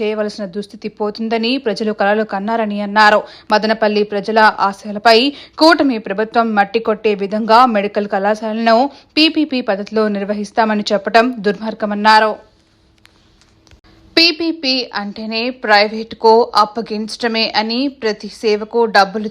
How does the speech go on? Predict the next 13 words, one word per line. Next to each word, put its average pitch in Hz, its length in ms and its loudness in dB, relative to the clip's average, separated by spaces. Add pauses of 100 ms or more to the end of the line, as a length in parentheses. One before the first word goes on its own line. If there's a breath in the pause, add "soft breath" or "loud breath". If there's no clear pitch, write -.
చెల్లించాల్సిన 214 640 -4
దుస్థితి 202 500 -10
వస్తుందని, 226 720 -4
దీనివల్ల 208 640 2 (120)
ప్రభుత్వ 214 380 -4
వైద్యం 196 440 -2
ఖరీదుగా 208 580 0
మారిపోయి 226 760 0 (320 loud breath)
పేదలకు 302 540 2
అందని 214 480 -4
ద్రాక్షగా 202 760 -2
మారుతుందని 202 720 -2
అన్నారు. 208 440 4